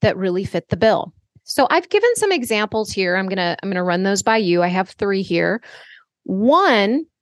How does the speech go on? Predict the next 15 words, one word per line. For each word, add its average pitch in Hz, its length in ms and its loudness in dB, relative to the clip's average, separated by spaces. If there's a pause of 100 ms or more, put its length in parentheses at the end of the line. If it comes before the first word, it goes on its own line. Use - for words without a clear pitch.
(280)
is 240 440 2
create 220 440 0
five 220 260 0
hundred 262 380 -4
new 254 180 -2
leads 202 420 -4
with 180 160 -2
an 233 180 -2
opt-in 180 580 -2
at 185 100 -6
a 180 60 -2
five 165 380 -4
percent - 420 -6
conversion 240 560 2
rate. 170 260 -2